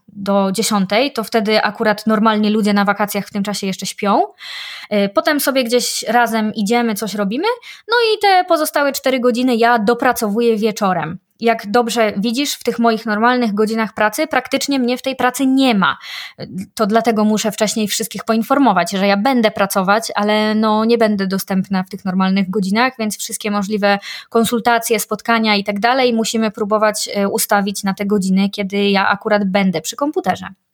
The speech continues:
Em, kolejnym takim modelem, kiedy nie mam wystarczającej, e, liczby dni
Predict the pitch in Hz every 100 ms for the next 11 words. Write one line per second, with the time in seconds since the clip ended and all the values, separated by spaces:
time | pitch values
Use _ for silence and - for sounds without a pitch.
0 | _ - - - - - - _ - 208
1 | 196 190 190 196 - 262 415 415 320 -
2 | 202 233 233 226 208 185 208 254 262 _
3 | _ _ - 220 233 254 233 214 202 214
4 | - 208 - 214 208 202 202 196 - 196
5 | 190 208 240 214 196 202 185 214 214